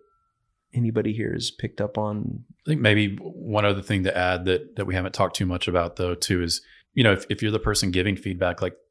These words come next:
Speaker 2: hopefully, again, you have that relationship where you can ask them, like, "Hey, how do you, how do you want to receive feedback? Um, do you want to just sit down and have a one-on-one and hear it from me directly? Do you want me to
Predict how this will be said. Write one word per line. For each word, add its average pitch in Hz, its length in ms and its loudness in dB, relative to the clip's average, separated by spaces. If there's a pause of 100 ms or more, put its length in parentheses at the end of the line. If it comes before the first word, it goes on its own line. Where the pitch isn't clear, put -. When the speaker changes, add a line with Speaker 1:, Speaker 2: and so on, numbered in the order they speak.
(400)
Speaker 2:
hopefully, 123 420 0
again, 104 220 0
you 92 100 2
have 98 120 2
that 95 120 2
relationship 87 640 -2
where 92 100 -2
you 90 140 -2
can 85 120 -6
ask 87 260 -2
them, 85 140 -6
like, 80 180 -8 (460)
"Hey, 117 120 2
how 107 160 4
do 117 80 2
you, 113 220 -2 (220)
how - 180 2
do 127 80 0
you 120 120 0
want 101 320 -2
to 95 120 -2
receive 82 360 -4
feedback? - 520 -10 (480)
Um, 82 480 2 (220)
do 107 80 2
you 98 40 6
want 98 120 6
to 98 60 2
just 95 180 4
sit 98 180 0
down 95 240 4
and 90 100 -2
have 90 120 0
a 90 60 -2
one-on-one 87 540 -2
and 87 80 -2
hear 87 200 0
it - 100 -2
from 90 140 -2
me 87 100 0
directly? 85 600 -4 (520)
Do - 80 0
you 92 100 4
want 90 240 2
me 90 160 0
to 85 360 0